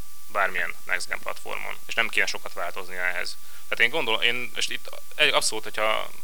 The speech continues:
azt nézzük, hogy poligonszám és textúra miatt, akkor azt mondom, hogy igen, ezt nem lehet reprodukálni Wii-n, de hogyha azt mondom neked, hogy fogod ezt a játékot,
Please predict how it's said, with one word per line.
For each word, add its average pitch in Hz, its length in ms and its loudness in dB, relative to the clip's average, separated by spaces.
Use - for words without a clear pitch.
azt - 140 0
nézzük, 113 160 -2
hogy 107 100 -2
poligonszám 101 540 0
és 92 100 0
textúra 104 360 0
miatt, 101 240 0
akkor 101 160 0
azt - 120 0
mondom, 95 200 -2
hogy 92 80 -2
igen, 101 320 0
ezt - 160 2
nem 104 120 0
lehet 95 140 0
reprodukálni 92 500 -2
Wii-n, 98 180 -2
de 98 60 -2
hogyha 101 160 0
azt 110 100 -2
mondom 101 200 -2
neked, 101 140 -2
hogy - 80 -2
fogod 104 140 0
ezt - 120 0
a 98 40 -2
játékot, 101 540 0